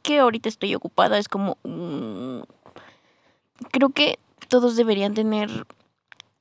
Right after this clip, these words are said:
una consideración con sus relaciones de amistad en la que, en la que puedan decir, Creo que con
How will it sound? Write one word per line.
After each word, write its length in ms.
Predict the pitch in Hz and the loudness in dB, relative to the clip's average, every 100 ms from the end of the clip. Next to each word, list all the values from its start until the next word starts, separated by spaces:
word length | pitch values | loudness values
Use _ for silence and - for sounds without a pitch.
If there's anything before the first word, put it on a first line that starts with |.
| - - | -14 0
una 520 | 240 220 208 196 190 - | 2 4 4 4 2 2
consideración 960 | 226 220 226 196 - 202 196 208 302 392 _ _ - | 0 2 0 0 0 0 -2 0 0 -4 _ _ -4
con 200 | 220 220 | -2 -2
sus 600 | 220 214 214 208 - - _ _ _ _ - | -2 -4 -4 -6 -8 -10 _ _ _ _ -6
relaciones 640 | 214 208 190 202 202 208 | -2 0 -2 -2 -4 -2
de 80 | 214 | -2
amistad 420 | 202 196 - 101 - _ _ _ _ _ _ _ _ _ _ | -2 -4 -4 -4 -4 _ _ _ _ _ _ _ _ _ _
en 140 | - 233 | 0 4
la 100 | 220 | 4
que, 540 | 220 214 214 208 220 - _ _ _ _ | 2 2 2 0 -4 -8 _ _ _ _
en 120 | - 226 | -2 0
la 60 | |
que 120 | 220 220 | 0 0
puedan 260 | 220 226 | 4 4
decir, 360 | 208 208 220 226 | 4 0 -2 -2
Creo 200 | - 233 | 2 2
que 160 | 233 254 | 4 -2
con 420 | - 240 220 202 | 0 0 0 -4